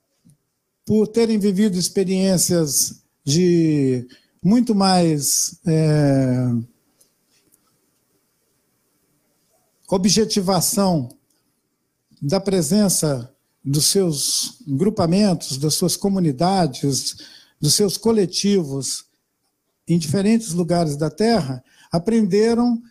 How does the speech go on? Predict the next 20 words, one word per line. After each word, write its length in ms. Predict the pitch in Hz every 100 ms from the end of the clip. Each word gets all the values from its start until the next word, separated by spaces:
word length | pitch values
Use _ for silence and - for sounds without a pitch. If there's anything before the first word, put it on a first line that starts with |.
| _ _
a 180 | 196 196
lidar 480 | 196 175 202 220 233 -
com 140 | 208 208
esse 400 | 208 - 214 185
sentido 560 | - 190 - 233 214
de 480 | 180 190 208 175 - _
urgência 840 | - 190 147 220 233 - - 113 - _ _ _ _ _ _ _ _ _
que 120 | 202
a 80 | 202
oferta 520 | 180 - 208 202 196
de 120 | 175
recursos, 1040 | 180 175 175 208 226 180 - 143 - - _ _ _ _
é, 540 | 156 156 147 135 127 120 _ _ -
representa 920 | 190 196 196 165 180 214 214 214 - _ _ _
pra 140 | 190
nossa 320 | 196 214 202 -
continuidade, 1000 | - 269 214 220 196 147 185 220 196
pra 160 | 190 190
nossa 280 | 202 185 190
reprodução 960 | 156 240 233 208 160 - 214 233 180